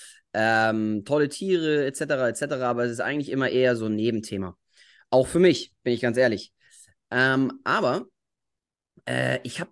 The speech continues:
diese Woche, und ich weiß nicht, ob du das, ob du den Podcast selber vielleicht auch kennst, Uli, ist der größte Podcast der Welt von Joe Rogan. Ähm, der hatte dort auch eine, ähm, Imkerin zu Gast.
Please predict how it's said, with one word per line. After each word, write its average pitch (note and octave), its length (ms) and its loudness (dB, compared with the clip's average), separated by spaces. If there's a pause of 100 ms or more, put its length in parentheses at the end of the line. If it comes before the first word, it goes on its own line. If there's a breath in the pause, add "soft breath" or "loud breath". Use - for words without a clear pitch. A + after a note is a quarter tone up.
diese G3 280 0
Woche, C#3 480 -4 (100)
und B2 80 -2
ich B2 100 -2
weiß E3 200 2
nicht, C#3+ 80 -4
ob B2 100 -6
du C#3+ 100 -4
das, A#2+ 280 -2
ob - 180 -8
du A#2+ 80 -14
den B2+ 220 2
Podcast - 520 -8
selber C#3+ 280 2
vielleicht B2 400 -2
auch A#2+ 220 0
kennst, D3 400 -4
Uli, E3+ 200 2
ist C3+ 160 -2
der A#2+ 240 2
größte B2 360 -4
Podcast A#2 480 -6
der G2+ 120 -4
Welt A2 220 0
von A#2 180 -4
Joe A#2 240 0
Rogan. C#3 400 0 (680 loud breath)
Ähm, C3+ 400 4
der C#3 300 0
hatte F#3+ 220 -4
dort D3 380 -2
auch C#3 340 0 (180)
eine, D3+ 800 -2
ähm, C#3+ 800 0 (840)
Imkerin B2 540 0 (460)
zu C3+ 140 -6
Gast. - 400 -2